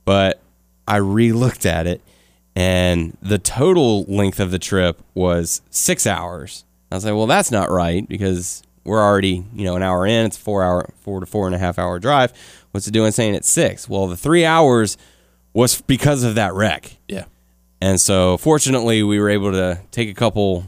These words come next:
Speaker 1: back streets and, uh, avoid a very large portion of that. Ended up passing the whole wreck.
Speaker 2: Yeah.
Speaker 1: And, uh, hopping back up on to the, uh, to the interstate, saving us <laughs> probably about three hours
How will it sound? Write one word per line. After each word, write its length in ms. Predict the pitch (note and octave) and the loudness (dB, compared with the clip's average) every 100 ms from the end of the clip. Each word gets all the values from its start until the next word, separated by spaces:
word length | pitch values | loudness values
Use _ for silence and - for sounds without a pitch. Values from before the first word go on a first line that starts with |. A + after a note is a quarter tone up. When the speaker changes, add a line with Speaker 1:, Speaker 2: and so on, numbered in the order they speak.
| - _ _ _ _ | -14 _ _ _ _
Speaker 1:
back 400 | G2 F#2+ C3 A#2 | -10 -4 -2 -2
streets 720 | - - G#2 F#2 F#2 - - - _ _ _ _ _ F2 | -6 -2 2 2 0 -4 -8 -12 _ _ _ _ _ -2
and, 280 | F2+ F2 F2 | 0 0 0
uh, 360 | F2 E2+ F2 G#2+ - | 0 0 -4 -8 -2
avoid 720 | G2+ F2 G2+ A#2 G#2 F2+ E2+ - _ _ - | -2 0 2 4 4 0 -4 -12 _ _ -4
a 100 | F2+ | -4
very 360 | E2+ G#2+ A2+ | 0 2 2
large 320 | G2 G2+ F2+ - | 4 2 0 -2
portion 400 | G2+ F#2+ - E2+ | -2 0 -2 -4
of 100 | E2+ | -2
that. 420 | E2+ E2+ - - _ _ _ _ _ - | -2 -2 -4 -10 _ _ _ _ _ -2
Ended 200 | A2 G#2 | 0 0
up 120 | F2+ | 0
passing 380 | A#2 A#2 A2 G#2 | 0 0 2 2
the 80 | F2+ | 2
whole 240 | G2+ F#2 | 2 2
wreck. 400 | F#2 G#2 F2 - | 2 2 0 -4
Speaker 2:
Yeah. 240 | G#2+ G#2 F#2+ _ _ _ _ _ | -4 -2 -4 _ _ _ _ _
Speaker 1:
And, 180 | F2 E2+ | -4 -2
uh, 120 | E2 | -2
hopping 320 | F2+ G2 F#2 F2 | 0 0 0 0
back 240 | F2+ F#2+ | -2 0
up 240 | F2+ - F2 | -2 -2 -2
on 500 | E2+ E2 D#2+ E2 - _ - | -2 -2 -4 -8 -18 _ -14
to 100 | E2 | -6
the, 160 | F2 E2+ | -4 -4
uh, 140 | E2+ | -4
to 120 | E2+ | -6
the 180 | F2 E2+ | -4 -2
interstate, 600 | F#2 E2+ - E2+ E2+ - - _ _ _ | -2 -4 -6 -6 -6 -10 -18 _ _ _
saving 420 | - E3 D#3 C3 | 0 2 4 2
us 160 | A#2 - | 2 0
<laughs> 40 | |
probably 720 | G2+ G#2+ F3+ C3 D#3 B2+ A#2 | -6 -2 0 4 2 4 2
about 300 | A2+ G#2+ G2+ | 0 -2 -4
three 300 | - A#2 G#2+ G2+ | -2 0 2 0
hours 520 | F2 E2+ E2 F2 | 0 -2 -8 -16